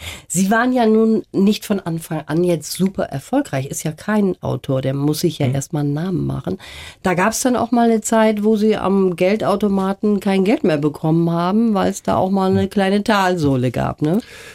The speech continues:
Speaker 2: Das war ja in meiner Zeit als Drehbuchautor, als ich angefangen hab, dann Krimis, also Romane zu schreiben, war ich ja schon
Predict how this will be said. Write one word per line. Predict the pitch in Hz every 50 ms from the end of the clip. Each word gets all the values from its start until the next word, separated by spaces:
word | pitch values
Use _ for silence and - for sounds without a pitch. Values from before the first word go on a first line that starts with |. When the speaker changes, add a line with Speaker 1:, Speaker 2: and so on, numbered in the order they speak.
| - -
Speaker 2:
Das | - 117 113 -
war | 127 131 135 147
ja | 151 131 127
in | 131
meiner | 127 127 127 123 110
Zeit | - - 123 120 117
als | 131 127 127 110 101 - - - - -
Drehbuchautor, | 117 120 127 139 135 139 - 143 143 135 - 151 147 156 160 147 - _ _ _ _ _
als | - 131 104 120
ich | 113 110 -
angefangen | 131 127 127 - - 127 123 117
hab, | 117 110 -
dann | 120 110 104
Krimis, | - - 123 120 120 107 - - - 110
also | 104 98 98 98
Romane | 92 - 104 101 101 107 120 110
zu | - - 107
schreiben, | - - 120 113 117 117 113
war | 107 107 107
ich | 107
ja | 113
schon | 104 - 110 104 98